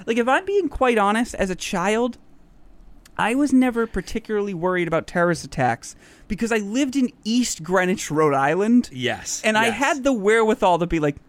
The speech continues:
Speaker 1: "Ah, probably, they're probably not coming here." Like, my wife, Sarah, she grew up in Manhattan. I understand that that's a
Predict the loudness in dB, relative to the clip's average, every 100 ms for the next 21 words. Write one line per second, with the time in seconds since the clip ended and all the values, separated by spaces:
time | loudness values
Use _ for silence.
0 | _ -2 0 0 0 0 -2 -6 -4 -4
1 | -4 -6 -6 -8 _ _ _ -8 -6 -6
2 | -8 -12 -6 -2 0 0 2 2 0 -2
3 | 0 0 -2 -6 -2 -2 -2 -4 -4 -4
4 | -4 -4 -4 -8 -10 -20 -4 0 0 0
5 | -4 -2 -2 -2